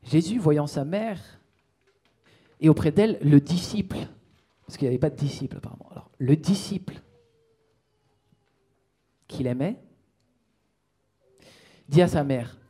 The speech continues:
Femme, voilà ton fils. » Puis il dit au disciple, « Voilà ta mère. » Et dès ce moment, le disciple l'a pris chez lui.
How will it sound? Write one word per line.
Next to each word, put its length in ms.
Femme, 280
voilà 500
ton 100
fils. » 400
Puis 120
il 160
dit 160
au 40
disciple, « 400
Voilà 280
ta 120
mère. » 300
Et 80
dès 120
ce 100
moment, 240
le 100
disciple 400
l'a 80
pris 180
chez 180
lui. 180